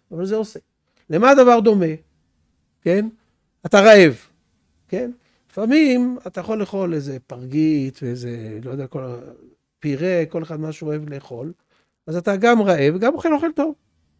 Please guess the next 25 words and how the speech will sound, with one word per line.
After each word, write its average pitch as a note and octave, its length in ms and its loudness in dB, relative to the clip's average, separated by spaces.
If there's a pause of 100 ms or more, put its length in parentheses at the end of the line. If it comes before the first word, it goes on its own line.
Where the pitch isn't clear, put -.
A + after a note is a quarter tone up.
(240)
לפעמים A3+ 220 -2
אתה B3+ 120 -4
רעב A#3+ 260 -2
ואין C4+ 280 -2
לך. - 220 -10 (1300)
אתה F#3+ 120 -12
אוכל A3+ 300 -8
פתיתים. G#3+ 680 -4 (1160)
פתיתים, E3+ 520 -6
זה D#3 100 -4
אוכל E3+ 280 -4
של, D#3 260 -12
אה, D#3 200 -14 (480)
בלי B3 420 -2
ששמו A#3+ 420 -4
שום A#3+ 180 -4
דבר. A3+ 280 -2
פתיתים. C4+ 540 4 (760)
זה D3 140 -4
לא G#3+ 100 0
טעים, G#3+ 460 0 (760)
זה F3 100 0
לא A3+ 140 2
שום A#3+ 180 -2
דבר. E3 320 -4